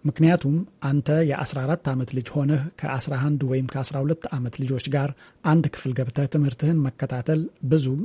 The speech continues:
ምቾት አይሰጥህም። እንደምትረዳው ቤተሰቦቻቸው ድሆች በመሆናቸው ያን ለማሳካት ሲሉ የሚገፋፉበት ሁኔታ አይኖርም። በዚህ የተነሳ ተጽዕኖው እጅግ ከፍተኛ ነው።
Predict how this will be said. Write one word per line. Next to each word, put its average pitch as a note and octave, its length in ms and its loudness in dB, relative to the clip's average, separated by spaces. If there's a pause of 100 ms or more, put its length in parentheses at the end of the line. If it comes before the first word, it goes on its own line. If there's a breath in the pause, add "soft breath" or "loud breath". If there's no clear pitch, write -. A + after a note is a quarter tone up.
(140)
ምቾት C#3+ 360 0
አይሰጥህም። D3 460 2 (280)
እንደምትረዳው D#3 920 0
ቤተሰቦቻቸው D3 920 0 (100)
ድሆች D3+ 400 2
በመሆናቸው C3+ 680 0 (140)
ያን C#3 220 2
ለማሳካት C3+ 680 -2
ሲሉ D#3 200 2 (320)
የሚገፋፉበት C#3+ 1000 0
ሁኔታ C3+ 260 -2
አይኖርም። C#3 400 2 (640 soft breath)
በዚህ D3+ 360 4
የተነሳ C3 380 2 (260)
ተጽዕኖው C#3+ 520 0 (220)
እጅግ B2 340 0 (180)
ከፍተኛ C#3 460 0 (100)
ነው። B2+ 160 -2